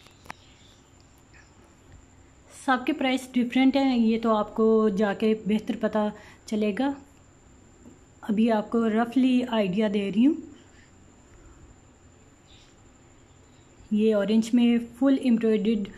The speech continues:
shirt है, front पे इसका embroidered है, बहुत ही प्यारी embroidery है,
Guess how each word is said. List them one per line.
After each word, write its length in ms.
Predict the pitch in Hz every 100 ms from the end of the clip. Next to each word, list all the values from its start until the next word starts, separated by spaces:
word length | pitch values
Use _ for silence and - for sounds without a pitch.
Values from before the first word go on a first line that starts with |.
| - - -
shirt 360 | - 220 208 233
है, 120 | 262
front 380 | 269 220 214 214
पे 120 | 262 247 - - -
इसका 320 | 233 226 226
embroidered 720 | 214 208 190 196 196 190 233
है, 180 | 269 302 - - - -
बहुत 300 | 175 185 190
ही 80 | 247
प्यारी 300 | 240 220 220
embroidery 540 | 226 220 214 190 233 262
है, 160 | 262